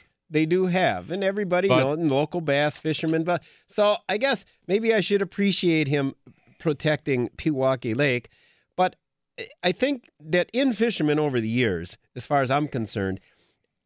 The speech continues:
Speaker 1: the one thing I always liked about it, going back to when, you know, Al Lindner and, and those guys had it, is it always had really good information
Speaker 2: Yeah.
Speaker 1: and facts.
Speaker 2: Honest information.
Speaker 1: Honest information
Speaker 2: Yes.
Speaker 1: and stuff.
Speaker 2: Yeah.
Speaker 1: And it's really bad, I think,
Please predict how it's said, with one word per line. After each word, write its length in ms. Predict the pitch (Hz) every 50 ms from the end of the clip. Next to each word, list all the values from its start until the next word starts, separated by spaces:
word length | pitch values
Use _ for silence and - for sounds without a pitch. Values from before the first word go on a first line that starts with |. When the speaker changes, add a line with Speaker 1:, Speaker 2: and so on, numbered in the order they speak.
| _ _ -
Speaker 1:
the 80 | 147
one 160 | 151 208 247 240
thing 180 | 247 247 220
I 120 | 196 196 196
always 260 | 196 180 165 139 139
liked 280 | 139 143 143 - _
about 280 | 113 104 113 110 110 110
it, 80 | 113 -
going 220 | 147 147 147 143
back 260 | 131 139 135 139 135 -
to 140 | - 117
when, 340 | 110 127 127 120 113 110 - -
you 140 | 147 143
know, 280 | 120 104 101 92 90 101 _ _
Al 180 | 123 123 120 117
Lindner 420 | 113 113 113 113 110 110 113 113 113
and, 180 | 104 95 98
and 220 | 101 - 107 104 107
those 160 | 113 117 113
guys 220 | - 101 101 101
had 180 | 117 127 120 104
it, 100 | 101 95 -
is 180 | 127 127 127 147
it 160 | 151 - - _
always 320 | 175 202 240 262 262 233 165
had 240 | 156 156 143 120
really 720 | 101 113 123 147 196 247 269 269 269 277 277 262 262 254 240
good 460 | 202 165 156 160 160 160 156 135 - _ _ _ _ _ _ _ _ _ _ _ _ _ _ _
information 840 | 151 151 156 156 - - 165 147 123 117 120 120 120 - - 120 110
Speaker 2:
Yeah. 100 | 139 107
Speaker 1:
and 80 | 82 -
facts. 400 | - - 104 101 104 104 104 104 -
Speaker 2:
Honest 460 | 135 165 208 220 202 147 - - -
information. 560 | 117 98 - - 101 87 85 78 71 - 196
Speaker 1:
Honest 340 | 214 233 226 214 185 - -
information 640 | 143 123 - - 127 110 104 101 98 92 - - 98
Speaker 2:
Yes. 40 | 95
Speaker 1:
and 100 | 98 -
stuff. 320 | - 104 90 90 90 -
Speaker 2:
Yeah. 120 | - 95 156
Speaker 1:
And 80 | 160
it's 260 | 170 170 - - - 147
really 640 | 147 160 190 220 240 254 262 254 247 226 233 214
bad, 420 | 170 160 160 156 139 123 117 113
I 100 | 110 107 104
think, 380 | - - 135 110 80 - -